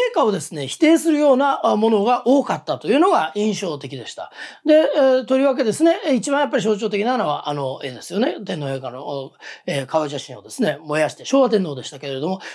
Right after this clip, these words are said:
えー、顔写真を燃やして、それを踏みつけるというの。もう私、最後まで見ましたから、本当、あの、怒りましたよ、やっぱ。え、で、これをね、も-、燃やしてるのはね、これはなんか、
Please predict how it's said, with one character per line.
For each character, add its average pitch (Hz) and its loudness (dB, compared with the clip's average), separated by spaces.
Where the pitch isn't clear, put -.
え 185 -2
ー、 151 -6
顔 170 -6
写 147 -8
真 131 -8
を 131 -8
燃 135 -8
や 127 -10
し - -12
て、 - -16
そ - -6
れ 156 2
を 139 0
踏 - -6
み 220 4
つ 196 -6
け 160 -4
る 131 -8
と - -20
い 175 -6
う 147 -2
の。 127 -10
も 220 2
う 226 2
私、 208 -4
最 277 2
後 233 2
ま 165 -4
で 139 -8
見 151 -2
ま 240 2
し - -12
た 120 -16
か 101 -10
ら、 - -16
本 208 -2
当、 240 0
あ - 0
の、 165 -4
怒 247 0
り 427 2
ま 415 2
し 359 -10
た - -6
よ、 147 -4
や 147 -6
っ 147 -8
ぱ。 - -6
え、 214 2
で、 233 0
こ - 2
れ 403 6
を 453 6
ね、 440 0
も-、 - -6
燃 196 2
や 339 2
し - -12
て 359 -2
る 349 2
の 285 2
は 139 -4
ね、 135 -10
こ 208 -2
れ 226 6
は 214 2
な 208 -2
ん - -12
か、 151 -4